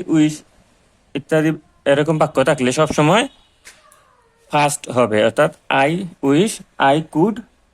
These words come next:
be young again"। Identify the part of speech of the following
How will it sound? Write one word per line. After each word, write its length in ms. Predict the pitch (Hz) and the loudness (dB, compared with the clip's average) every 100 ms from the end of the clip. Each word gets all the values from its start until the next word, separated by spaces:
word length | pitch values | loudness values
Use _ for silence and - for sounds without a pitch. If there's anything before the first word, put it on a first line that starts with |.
| - | -16
be 220 | 123 123 139 139 | -4 0 2 2
young 180 | 131 180 208 _ _ _ _ _ _ - | 2 0 -6 _ _ _ _ _ _ -6
again"। 440 | 127 117 107 101 98 - _ _ _ _ _ _ _ _ | -2 0 -2 -2 -8 -14 _ _ _ _ _ _ _ _
Identify 560 | - 170 165 180 180 202 | -2 0 0 0 2 0
the 180 | 180 170 160 | 2 2 2
part 240 | 160 156 156 - - | 2 2 2 -6 -6
of 100 | 127 135 120 | -4 -4 -6
speech 340 | - 165 220 - _ _ _ - | -2 0 -2 -6 _ _ _ -2
of 120 | 143 131 | -2 0
the 100 | 143 | 0
following 380 | 143 123 147 | 2 2 2